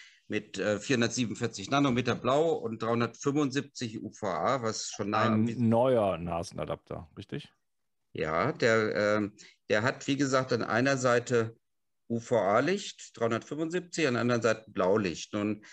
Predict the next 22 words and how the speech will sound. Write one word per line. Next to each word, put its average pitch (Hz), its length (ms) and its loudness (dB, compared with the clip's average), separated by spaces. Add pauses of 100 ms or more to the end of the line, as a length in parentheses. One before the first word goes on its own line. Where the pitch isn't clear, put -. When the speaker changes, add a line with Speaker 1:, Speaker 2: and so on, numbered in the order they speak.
(140)
Speaker 1:
sind 123 160 0
da 123 60 4
natürlich 120 460 -2
nur 110 140 -2
zwei 117 380 2
und 113 80 0
das 120 160 0
muss 123 180 -4
man 120 100 -2
dann 104 160 0
nach 98 140 -2
zehn 107 260 -2
Minuten 104 340 -2
dann 101 120 0
einmal 90 280 -2
auch 92 200 -6
noch 95 140 -6
mal 90 180 -2
wechseln 87 380 -2
und 85 140 -4
umdrehen, 85 520 -6
ne? 143 260 0